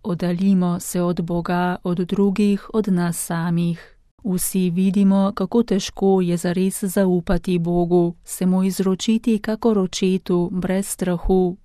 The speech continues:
Vidimo, kako težavno je ljubiti druge, namesto da o njih slabo mislimo, koliko nas stane delati resnično dobro,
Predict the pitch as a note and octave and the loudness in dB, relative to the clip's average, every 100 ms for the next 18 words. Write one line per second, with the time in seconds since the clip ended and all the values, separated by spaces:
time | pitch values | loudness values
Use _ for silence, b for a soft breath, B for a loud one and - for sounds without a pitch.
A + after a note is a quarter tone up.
0 | _ _ F#3+ F3 F3+ F3 F#3+ G3 G3 - | _ _ -4 -2 -2 2 2 4 0 -2
1 | F3+ - F#3+ F#3 F#3+ G3 E3+ E3+ F3+ G3 | -4 -2 -2 -2 -4 -2 -2 0 2 2
2 | G#3 G3+ F#3 F3+ F#3 F#3 G3+ G3+ F3 F3+ | 2 2 0 0 0 2 0 0 0 0
3 | F#3+ F3 F#3 F3 F3 - F3 E3+ F3 E3 | 0 0 0 -2 -4 -6 -4 -2 -2 -2
4 | - F#3+ F#3+ F3+ F#3 G#3 G3+ - - G#3+ | -2 0 2 2 4 4 2 -6 -4 -2
5 | G3+ F3+ F3 F3 F3 - F3+ F3+ F3+ F3 | 0 0 0 0 -2 -4 -2 0 0 -2
6 | - _ - A#3 B3 A#3+ A#3 F#3+ F3+ - | -6 _ 0 2 4 2 2 2 0 -6
7 | F#3 F3 F3+ F#3+ F#3 E3+ G3 G#3+ G#3+ A3 | -4 -2 0 0 0 -2 0 0 -2 0
8 | G#3 F#3+ F3+ G#3+ A3+ - G3+ F#3 F3+ F3 | 0 0 0 2 2 2 0 2 0 0
9 | E3+ F3 F3 | -2 0 -2